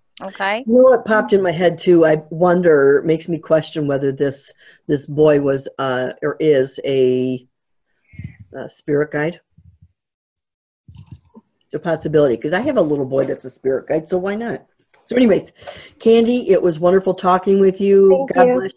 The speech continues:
Speaker 2: you and your family, and hopefully everything's, works out positively, which I know it will. So
Speaker 3: Yeah, she is. I'll eat peek at her. She's so happy. She's there with the nurse.
Speaker 1: Aw.
Speaker 3: So
Speaker 2: Oh, she's a big angel too.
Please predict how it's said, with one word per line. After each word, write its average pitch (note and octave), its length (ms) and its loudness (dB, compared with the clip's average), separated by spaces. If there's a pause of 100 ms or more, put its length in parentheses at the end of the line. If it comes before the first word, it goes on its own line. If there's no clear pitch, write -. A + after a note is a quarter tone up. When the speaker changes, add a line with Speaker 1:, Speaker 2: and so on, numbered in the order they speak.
(140)
Speaker 2:
you G3+ 100 0
and F#3+ 100 4
your F#3 120 0
family, F#3+ 720 2
and E3 400 -4 (600)
hopefully G3 400 2
everything's, G3 920 2 (140)
works F#3+ 320 0
out F#3+ 320 -2 (520)
positively, G3+ 640 -2
which F3 280 -4
I D#3+ 100 -2
know D3+ 260 -4
it B2 60 -10
will. C3 220 -4
So C3+ 360 -8
Speaker 3:
Yeah, C4 120 -14
she B3 140 -2
is. A#3 100 0
I'll A3+ 220 2
eat B3 120 -6
peek A#3 240 -8
at A3 80 -4
her. A#3 220 -2
She's C4 260 -8 (180)
so C4+ 140 -2
happy. A#3+ 500 -2 (400)
She's B3+ 80 -10
there C4+ 120 -2
with A#3+ 120 -4
the B3+ 80 -4
nurse. B3 520 -2 (680)
Speaker 1:
Aw. G3 160 -14
Speaker 3:
So C4 120 2
Speaker 2:
Oh, A#3+ 200 2
she's A#3 140 -14
a E3+ 80 -14
big F#3+ 180 -2
angel F#3 320 0
too. D#3 440 -8